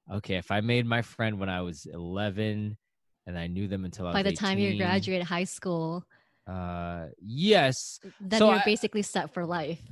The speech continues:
Speaker 1: Mm, I'm, I'm, okay, yes, for me, since I, since all the friends I've had since high,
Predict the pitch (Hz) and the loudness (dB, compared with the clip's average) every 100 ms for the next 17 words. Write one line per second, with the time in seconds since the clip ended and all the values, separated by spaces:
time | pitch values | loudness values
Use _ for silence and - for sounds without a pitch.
0 | - _ _ _ _ _ 113 101 92 90 | -20 _ _ _ _ _ -10 -8 -8 -2
1 | 156 180 160 175 160 151 113 113 131 190 | 0 2 0 0 0 2 0 0 4 4
2 | 214 - 156 131 147 196 185 - 143 113 | 2 0 2 2 2 2 0 0 0 2
3 | 127 123 101 131 110 131 135 120 135 127 | 2 2 0 -2 4 4 4 0 -2 0
4 | 113 101 113 104 - 104 - 101 | 0 0 -2 -2 -6 -8 -6 -6